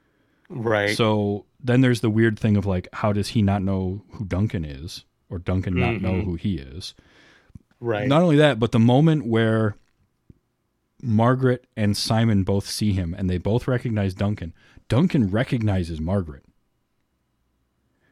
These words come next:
Speaker 2: And we've
Speaker 1: Mm-hmm.
Speaker 2: seen him recognize people from his past that have aged before, yet he had no idea who Simon was. And that felt really weird to me.
Speaker 1: Right. Well, he never had that big of,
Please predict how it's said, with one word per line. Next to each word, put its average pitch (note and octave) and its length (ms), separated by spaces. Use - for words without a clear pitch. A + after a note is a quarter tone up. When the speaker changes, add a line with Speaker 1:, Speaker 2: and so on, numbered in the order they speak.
Speaker 2:
And G#2 300
we've B2 200
Speaker 1:
Mm-hmm. A2+ 140
Speaker 2:
seen F3+ 260
him B2+ 240
recognize G#2+ 480
people G2+ 280
from F#2+ 180
his F2 120
past - 320
that F#2+ 100
have F2+ 100
aged F#2 300
before, G2 400
yet A#2 140
he C3 100
had A2+ 120
no A2 220
idea G2+ 240
who F#2 100
Simon E2 400
was. - 300
And G#2 140
that A2 140
felt G2 280
really F#2 320
weird D2+ 360
to - 120
me. C#2 200
Speaker 1:
Right. A#2 440
Well, F#3+ 120
he A3 160
never G#3+ 260
had D3 280
that C3+ 180
big C3+ 140
of, C3 140